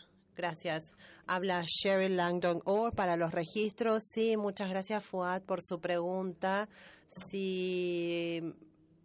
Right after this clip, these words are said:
le digo lo que me gustaría ver, es lo siguiente, métrica, métrica y métrica, más y más métrica, porque estamos hablando de métrica o criterio de medición sobre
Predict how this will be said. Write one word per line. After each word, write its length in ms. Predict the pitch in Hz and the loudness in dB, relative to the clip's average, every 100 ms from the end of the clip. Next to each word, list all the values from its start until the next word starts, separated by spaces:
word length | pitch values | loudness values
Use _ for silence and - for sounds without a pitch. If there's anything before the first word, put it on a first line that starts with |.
| - _ _ - | -20 _ _ -8
le 720 | 180 180 175 175 175 170 165 165 | -2 2 4 4 4 2 0 -6
digo 400 | - 175 226 233 | -12 -4 -2 0
lo 120 | 233 196 | 0 0
que 80 | |
me 80 | 185 | 0
gustaría 580 | 175 170 190 185 196 185 | 0 0 -2 -2 0 0
ver, 560 | 190 208 185 175 190 202 - - - | 0 0 0 0 -2 -4 -12 -20 -6
es 140 | 196 | -2
lo 140 | 208 196 | 0 0
siguiente, 640 | - 202 180 175 165 170 | -2 -2 0 0 0 -4
métrica, 640 | 156 190 202 185 170 170 170 | -4 0 0 0 -4 -2 -2
métrica 480 | 196 220 254 - | -2 -4 -8 -6
y 60 | 220 | -4
métrica, 520 | 190 170 180 165 165 | -2 -4 -4 -4 -4
más 280 | 175 202 - | -2 -4 -4
y 80 | 202 | -4
más 220 | 190 180 | -4 -4
métrica, 680 | 185 165 165 170 - 170 170 - - _ | -6 -4 -4 -6 -4 -4 -4 -14 -20 _
porque 260 | - 180 180 | -4 -2 -4
estamos 360 | - 190 196 190 | -4 -2 -2 0
hablando 440 | 175 175 180 190 | 0 0 -2 0
de 120 | 180 | 0
métrica 760 | 175 196 208 220 220 220 208 214 | 0 -4 -4 -4 -2 0 0 0
o 120 | 202 | -2
criterio 480 | 196 190 190 175 185 | -4 -6 -2 -2 0
de 80 | 180 | 0
medición 500 | 175 170 170 196 196 | 0 -2 -2 -2 -2
sobre 440 | 190 180 180 175 | -2 -2 2 0